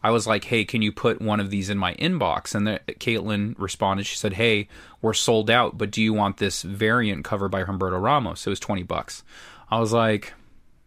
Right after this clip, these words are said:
"Let me call," I didn't tell her this,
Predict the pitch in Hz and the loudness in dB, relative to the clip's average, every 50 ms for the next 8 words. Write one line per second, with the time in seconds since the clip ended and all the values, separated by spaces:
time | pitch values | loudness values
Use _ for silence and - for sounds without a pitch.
0 | _ _ _ - - - - - - - - - - - - - _ _ - - | _ _ _ -20 -20 -20 -20 -20 -20 -20 -20 -20 -20 -20 -20 -20 _ _ -20 -20
1 | - - - - - - - - 127 123 120 120 110 - - 107 101 98 95 95 | -20 -20 -20 -20 -20 -12 -4 0 2 2 2 2 2 2 2 4 4 4 2 0
2 | 92 95 - - 107 104 90 85 - 95 90 95 110 101 90 87 82 - - | -2 -4 -2 -2 -2 -2 -2 -2 -4 -4 0 0 0 0 0 -2 -6 -6 -10